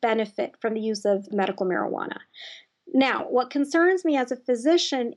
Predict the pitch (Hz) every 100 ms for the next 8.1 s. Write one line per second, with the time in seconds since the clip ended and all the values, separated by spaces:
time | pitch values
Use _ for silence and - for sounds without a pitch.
0 | - 233 214 214 208 208 233 - _ -
1 | 233 247 254 240 254 277 294 277 247 240
2 | 226 240 254 269 320 370 214 196 - -
3 | - - - - 220 208 233 - - -
4 | _ 240 240 240 247 240 247 247 269 247
5 | 240 - - 240 240 240 294 285 240 220
6 | 220 214 - 220 220 226 202 196 202 202
7 | 285 277 254 226 208 220 202 196 190 196
8 | -